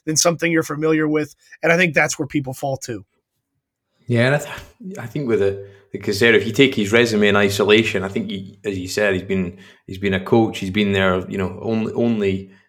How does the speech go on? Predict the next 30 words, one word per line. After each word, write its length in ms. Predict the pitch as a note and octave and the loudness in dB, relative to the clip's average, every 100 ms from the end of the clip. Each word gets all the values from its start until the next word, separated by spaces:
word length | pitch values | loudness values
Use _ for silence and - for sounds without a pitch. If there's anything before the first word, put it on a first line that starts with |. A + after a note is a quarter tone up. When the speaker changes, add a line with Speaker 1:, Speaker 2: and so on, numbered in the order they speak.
| _ - | _ -4
Speaker 2:
uh, 360 | G2 F#2+ F#2+ | 0 2 0
you 120 | - G2+ | -2 -4
know, 100 | F2+ | -2
for 300 | - F#2+ - F2+ - _ _ - | -4 -8 -10 -20 -20 _ _ -6
every 240 | G#2+ G2 | -2 0
year 260 | F#2+ G2+ G2 | 2 2 4
bar 260 | G#2 G2+ | 4 4
one 420 | F#2 G#2 G2 G2 - | 4 2 2 -2 -6
that, 260 | - - - _ - | -8 -8 -12 _ -4
that 120 | G2+ | 0
Belichick's 540 | G#2 G2+ G#2 G2+ F#2 - | 2 2 2 0 -2 -4
been 260 | G2 G#2 | -4 -2
there. 180 | G2 E2+ | -2 -4
So, 360 | - G2 F2+ - _ _ _ | -4 -4 -4 -6 _ _ _
yeah, 140 | - G2 | 0 2
if 120 | F2 | 2
you 100 | G#2+ | 2
wanna 180 | G#2+ G2 | 2 2
take 220 | G2+ G2 | 0 0
the 120 | G2 | 0
real, 500 | F#2 G2+ G2 F#2 G2 - | 2 2 2 0 -4 -10
um, 360 | G#2 G2+ F2+ - _ _ _ _ - | -4 -4 -4 -8 _ _ _ _ -4
culture 440 | - G2+ F#2+ F#2+ | 2 2 2 0
and, 340 | F#2 F#2 F2+ F#2+ | 0 -2 -6 -8
uh, 120 | F#2+ | -8
you 80 | F#2 | -8
know, 100 | F#2 | -8
as, 120 | F2+ | -6
as, 140 | F#2+ F2+ - | -10 -10 -10
as 100 | F#2+ | -10